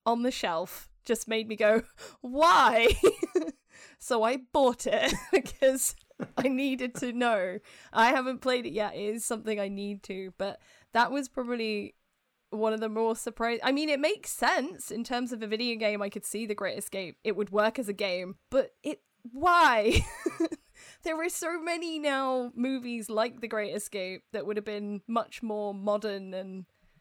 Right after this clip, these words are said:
probably recognizable by the age group of people buying P S two games, but it was like, "No, no, we're gonna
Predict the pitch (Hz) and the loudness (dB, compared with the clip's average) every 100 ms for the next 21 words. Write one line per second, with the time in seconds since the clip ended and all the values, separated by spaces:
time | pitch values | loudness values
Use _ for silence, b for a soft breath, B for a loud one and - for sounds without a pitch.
0 | _ - 247 240 220 214 220 220 214 208 | _ -6 -4 -2 -6 -2 -2 -2 -4 0
1 | 220 220 208 196 185 185 196 190 180 185 | 0 -2 -4 -6 -8 -8 -6 -4 -6 -8
2 | - _ _ 220 202 208 214 208 - 196 | -14 _ _ -14 -6 -4 -4 -8 -8 -8
3 | 190 185 226 190 196 180 185 185 180 196 | -8 -12 -12 -10 -10 -4 -4 -4 -8 -10
4 | 202 190 - 226 240 214 156 165 170 190 | -8 -8 -8 -10 -8 -6 -6 -6 -8 -12
5 | 208 202 190 196 190 180 214 262 277 254 | -12 -8 -6 -6 -6 -6 -4 -2 0 0
6 | 240 233 - _ 233 233 - 294 | -2 -4 -10 _ -2 0 0 0